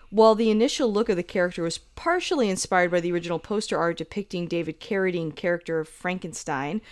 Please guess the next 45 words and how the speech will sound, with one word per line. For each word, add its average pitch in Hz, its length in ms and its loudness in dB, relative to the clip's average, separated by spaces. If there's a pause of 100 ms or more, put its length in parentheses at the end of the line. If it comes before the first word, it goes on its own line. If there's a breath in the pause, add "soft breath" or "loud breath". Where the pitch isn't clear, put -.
(140)
from 170 220 -4
Roger 165 280 -2
Cor-, 160 320 -6 (440)
uh, 170 160 0
Corman's 160 420 -4
original 156 500 -6
Death 165 240 -2
Race 156 200 -2
two 160 120 -10
thousand, 175 540 0 (320 loud breath)
in 196 120 -2
the 196 80 4
comics, 254 460 0
as 190 140 -2
a 190 40 -2
tribute 214 360 -2
to - 80 -6
Eastwood's 180 380 -6
strong 220 360 0
influence 165 480 -6
on 156 60 -10
the 156 80 -8
character, 196 580 -2 (340 loud breath)
Judge 190 300 2
Dredd 185 200 2
lives 175 320 0
in 160 280 -4
Rowdy 175 320 2
Yates' 165 440 -4
block, 160 560 -2
which 180 200 -6
was 170 140 -4
the 175 80 -4
name 175 320 -4
of 156 160 -6
the 170 80 -6
character 160 500 -6
Eastwood 156 420 -10
played 156 340 -4
in 151 100 -10
the 151 100 -8
T 160 220 -10
V 147 100 -6
series 147 500 -8 (100)
Rawhide. - 600 -8